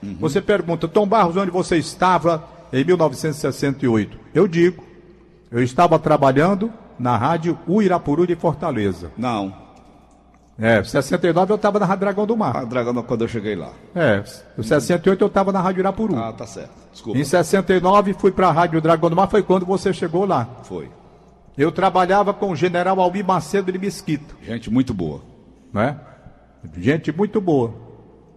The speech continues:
Speaker 2: General Almir Macedo de Mesquita. Conversava muito com ele. Eu era jovem.
Speaker 1: Como é que um
Speaker 2: Muito
Speaker 1: general
Speaker 2: jovem.
Speaker 1: chegou a dirigir aquela empresa, Tom?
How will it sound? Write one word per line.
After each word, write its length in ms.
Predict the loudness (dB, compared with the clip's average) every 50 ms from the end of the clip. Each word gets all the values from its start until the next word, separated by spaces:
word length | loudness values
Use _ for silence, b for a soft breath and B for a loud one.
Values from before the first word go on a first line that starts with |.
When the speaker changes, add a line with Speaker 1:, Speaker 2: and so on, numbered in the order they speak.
| -20 _ _ _ _ _ _ -18 -12
Speaker 2:
General 400 | -6 -2 -2 0 2 2 2 2
Almir 160 | 2 2 2 0
Macedo 380 | 0 -2 -2 -2 -4 -4 -4
de 60 | -4
Mesquita. 400 | -6 -6 -6 -6 -6 -6 -6 -6 -8 -12 -8
Conversava 520 | -4 -2 0 0 0 0 0 0 0 0 0
muito 300 | 0 -2 -4 -4 -6 -4
com 160 | -2 0 0
ele. 240 | 0 0 -2 -4 -6 -2
Eu 120 | 0 2 4
era 160 | 4 4 6
jovem. 480 | 6 6 8 8 8 6 4 0 -6 -8 -14 -18 -18 -10
Speaker 1:
Como 140 | -6 -4 -4
é 60 | -2
que 100 | 0 0
um 40 | 0
Speaker 2:
Muito 100 | 2 2
Speaker 1:
general 240 | 2 2 4 4
Speaker 2:
jovem. 140 | 4 4 4
Speaker 1:
chegou 180 | 2 2 2 2
a 40 | 2
dirigir 380 | 2 2 2 2 2 2 0
aquela 220 | -2 -2 -2 -2 -4
empresa, 360 | -4 -4 -4 -4 -4 -6 -10
Tom? 160 | -16 -18